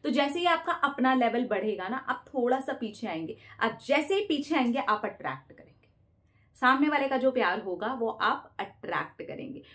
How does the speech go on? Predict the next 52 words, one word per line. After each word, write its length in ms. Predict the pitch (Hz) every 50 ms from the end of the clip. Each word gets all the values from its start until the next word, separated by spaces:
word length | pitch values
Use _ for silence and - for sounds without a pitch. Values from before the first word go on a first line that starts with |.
| - - -
वो 100 | 208 214
कैसे 320 | 220 226 196 196 - 240
होगा? 180 | 220 214 208 269
आपके 500 | 320 - - 233 247 269 - - - -
अंदर 480 | - - - 233 254 254 254 311 320 -
से 220 | - - 247 247 240
वो 40 | 240
ऊर्जा, 580 | - - 202 185 175 151 139 190 196 240 285 - - - - -
आपके 360 | 233 262 320 - - 302 277
अंदर 420 | - - 254 247 247 240 294 285
से 100 | 285 302
वो 180 | 247 240 240 233
महसूस 460 | 214 214 214 214 - 247 254 233 -
करने 260 | - 208 185 185 180
की 120 | 170 190 190
शक्ति, 500 | - 180 160 147 - - 185 208 233 - - - - -
आपके 360 | - 285 339 - - 294 269
अंदर 260 | 254 240 233 240 247
से 140 | - - 240
वो 140 | 214 233 240
फील 320 | - 269 269 320 330 -
करने 240 | - 233 - 190 180
की 120 | 180 208 208
ताकत, 540 | - - 175 160 175 180 - 190 196 - - - - -
अगर 260 | 214 233 233 311 339 262
वो 140 | 277 277
निकलनी 360 | 262 247 240 214 202 208 214 220
शुरू 240 | - 226 214 214
हो 180 | 214 214 190 170
गई, 280 | 165 170 170 185 247 277
तो 260 | - - _ - 254
आपने 340 | 240 240 254 262 254 220 202
अट्रैक्ट 360 | 202 - 220 190 196 - -
करना 280 | - 196 185 190 190
शुरू 220 | 190 - 190 175 175
कर 160 | - 185 165
दिया। 360 | 156 143 147 165 170 160 156 - - - _ _ - - 254
Seriously, 440 | 240 233 220 233 240 240 - 247 240
ये 220 | 233 240 254 254
इतना 460 | 254 - - - - - 175 165 - -
ईजी 300 | 180 175 156 165 160 165
है, 280 | 175 170 160 - - _
करके 340 | - 185 180 - - 240 262
देखिए, 380 | 226 254 247 240 240 - 254 254
ये 280 | 254 233 220 214 - -
इतना 380 | 202 202 - 180 165 151 - - -
ईजी 320 | - 160 156 160 160 160
है, 140 | 175 180 180
करके 440 | - 285 294 294 294 - - 240 214
देखिए, 360 | 196 190 196 196 - 220 214
ये 140 | 214 214 208
इतना 460 | - - 202 - - 165 156 -